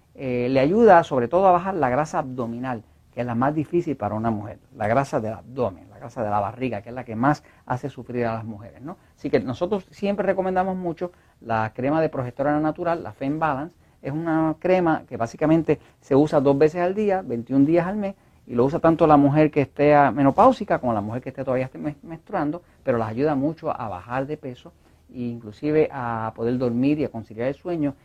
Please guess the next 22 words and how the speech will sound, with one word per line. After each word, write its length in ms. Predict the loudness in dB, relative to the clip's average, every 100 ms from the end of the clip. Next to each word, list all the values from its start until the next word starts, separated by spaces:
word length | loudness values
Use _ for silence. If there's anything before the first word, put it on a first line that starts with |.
| _
y 40 | -16
a 60 |
controlar 460 | -12 -12 -10 -6 -6
las 140 | -8
emociones, 500 | -12 -18 -20 -20 -20 -18
¿no? 80 | -18
O 280 | _ _
sea, 140 | -4 0
hay 60 |
muchos 260 | 2 2 2
mariditos 440 | 2 4 2 0
que 80 | -8
están 180 | -6 -4
bien 120 | -4
contentos 440 | -6 -8 -8 -8 -10
porque 140 | -10
su 40 | -20
esposa 260 | -16 -16
está 120 | -12
usando 300 | -12 -12 -20
esto. 200 | -20 _
Ahora, 200 | -14 -14